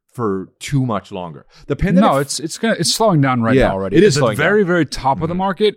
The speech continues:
Speaker 2: is, is really slowing down really, really, really fast
Speaker 1: Right.
Speaker 2: and drastically.
Speaker 1: But that, that's the very top of the market?
Speaker 2: Yeah, not where
Speaker 1: Right, that's what I'm saying.
Speaker 2: anyone that we
Speaker 1: Yeah.
Speaker 2: Yeah.
Speaker 1: So, and then it'll trickle
Speaker 2: But
Speaker 1: down,
Speaker 2: that's,
Speaker 1: right?
Speaker 2: yeah, exactly, yeah.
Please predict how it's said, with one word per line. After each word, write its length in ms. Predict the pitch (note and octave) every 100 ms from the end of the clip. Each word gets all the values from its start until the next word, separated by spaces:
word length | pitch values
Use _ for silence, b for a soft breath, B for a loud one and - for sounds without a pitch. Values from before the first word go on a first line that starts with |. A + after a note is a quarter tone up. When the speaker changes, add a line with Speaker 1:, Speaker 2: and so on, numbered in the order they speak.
| -
Speaker 2:
is, 360 | C3+ A#2 G#2 -
is 300 | C#3 A#2 G#2
really 580 | A2+ A#2 C3 A#2+ A2 G#2
slowing 580 | - - A2 G#2+ G2+ G2
down 320 | G2+ F#2 G2
really, 260 | A#2+ G#2+ F#2+
really, 260 | G#2 F#2+
really 200 | F#2+ F2+
fast 360 | E2+ B2 F#2+ C#3
Speaker 1:
Right. 160 | B2+ G#2+
Speaker 2:
and 200 | A2 G2
drastically. 680 | G#2+ A2 - E2+ _ C#2 -
Speaker 1:
But 140 | - -
that, 120 | A2+
that's 160 | A#2 -
the 80 |
very 220 | F2+ F#2 E2+
top 200 | E2+ E2+
of 60 |
the 60 | A2
market? 340 | A#2 B2 C#3+ _ _ -
Speaker 2:
Yeah, 140 | A#2+ G#2
not 360 | A2 B2+ B2+
where 240 | B2+ G#2+ G2+
Speaker 1:
Right, 180 | G2+ A2
that's 200 | G2+ G#2
what 20 |
I'm 60 | B2+
saying. 100 | B2
Speaker 2:
anyone 300 | G#2 A2+ G#2+
that 160 | G#2 G#2+
we 400 | G#2 G#2 G2 A2 _
Speaker 1:
Yeah. 300 | - B2 - - _
Speaker 2:
Yeah. 220 | C#3+ G#2 E2+ b b b b b D3+ _ - A#2
Speaker 1:
So, 280 | - B2+ G#2+
and 140 | A2+
then 60 | G2
it'll 100 | F#2
trickle 200 | A#2+ B2
Speaker 2:
But 100 | D3+
Speaker 1:
down, 140 | D3+
Speaker 2:
that's, 100 | D3+
Speaker 1:
right? 60 | D3
Speaker 2:
yeah, 100 | G2+
exactly, 440 | G2 G2 - E2
yeah. 120 | E2